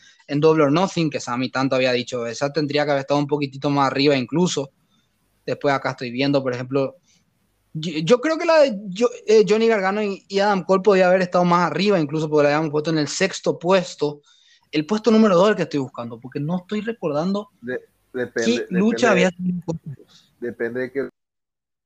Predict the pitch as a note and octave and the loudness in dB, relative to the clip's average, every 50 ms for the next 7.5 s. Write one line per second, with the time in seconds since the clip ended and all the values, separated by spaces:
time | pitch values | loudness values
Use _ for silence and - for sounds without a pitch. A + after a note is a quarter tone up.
0 | _ _ _ _ _ _ _ _ _ _ _ _ - G#2 - - _ _ _ _ | _ _ _ _ _ _ _ _ _ _ _ _ -12 -12 -12 -14 _ _ _ _
1 | - - - G#3+ A#3 B3 B3 A3+ - G#3+ A3+ A#3 A3+ A#3 A3 G#3 A3 A3 G#3+ - | -8 -4 -2 -2 -2 -2 -4 -8 -6 -4 -4 -2 0 0 4 4 4 2 2 2
2 | G3+ F3 D3 C#3+ D3 C#3+ C#3+ - D3 C#3 - D3+ C#3+ C#3 C#3 C#3 C3 B2 A#2 B2 | 4 4 4 4 4 2 2 0 -2 -2 0 0 2 2 2 2 2 2 0 0
3 | D#3+ E3 - F#3 F3 F#3 F#3 - - - E3+ F#3 G3 F#3+ F#3 D#3 D#3+ D#3+ E3+ E3 | 0 0 0 -2 -2 -2 -2 -2 -2 0 2 4 4 4 4 2 0 -2 -2 -4
4 | C#3+ - _ _ - C4 B3 A3+ - A3 G#3+ G3 F#3+ F#3 F3+ D#3+ D3+ D3+ D3 D3+ | -4 -8 _ _ -2 0 0 -2 -2 -2 -2 -2 -2 -4 -6 -6 -6 -4 -4 -4
5 | C#3 C3 B2+ A#2+ A#2 A#2 C3 F#3 A3 G3+ G#3+ - G3+ E3+ E3 - - A#2+ G#2+ - | -4 -6 -6 -6 -6 -2 0 2 0 0 0 -2 -4 -4 -4 -6 -8 -8 -10 -10
6 | _ _ - - - - - _ _ _ - D#3+ G3+ A3 A#3+ A3 - - _ - | _ _ -20 -20 -20 -20 -20 _ _ _ 4 6 6 6 6 2 -2 -8 _ -4
7 | F3 D3+ D#3+ - - - C3+ A2 - | -2 -2 -2 -4 -6 -6 -6 -6 -6